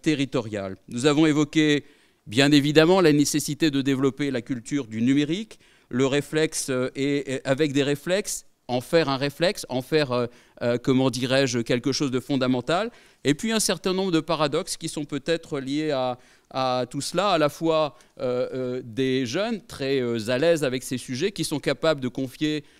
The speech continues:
leur, euh, identité numérique, euh, aux, euh, fameux gafa, mais qui en même temps ne vont pas confier un document administratif simple à, euh, une administration auprès desquelles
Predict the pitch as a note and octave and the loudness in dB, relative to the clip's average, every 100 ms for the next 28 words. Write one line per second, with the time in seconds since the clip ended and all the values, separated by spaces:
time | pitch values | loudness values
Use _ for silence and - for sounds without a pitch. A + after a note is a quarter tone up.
0 | _ A#2 C3+ D3 C3 B2+ C#3+ D3 D3+ C#3+ | _ -2 0 2 0 0 0 -2 -2 -4
1 | C#3+ D#3 D3+ C#3+ D3 D3 D3+ - _ _ | -6 -2 0 0 0 -2 -4 -6 _ _
2 | - B2 B2 - C#3 C#3 C3 B2 A#2+ C3+ | -4 -2 -2 0 2 4 4 4 2 0
3 | C3+ C3 C#3 B2 A#2+ C3+ - F#3+ A#3 - | 2 4 4 2 0 -2 -2 -4 -4 -12
4 | - _ B2 D3 - F3 D#3+ D3 D3 F#3+ | -20 _ -4 -4 -4 -4 -2 -2 -2 -4
5 | G#3+ G3+ C3+ C#3 D#3 C#3+ C3 - E3+ F3 | -4 -2 -2 -2 -2 -2 -4 -2 0 2
6 | C#3 - C3+ C3+ C3 B2+ B2 - D3+ - | 0 0 0 2 2 2 0 -2 -4 -4
7 | C3 - D#3+ F3+ - - C3 D#3 B2+ B2 | -10 -6 -4 -4 -8 -6 -4 -4 -4 -4
8 | A#2+ C3 C3+ C3 B2+ - B2 C3 B2 - | -4 0 0 2 -2 0 2 2 2 -2
9 | A#2+ A#2 D#3+ E3 - A#2+ A2 - D3+ | -4 -4 -2 -2 -4 -6 -6 -2 -2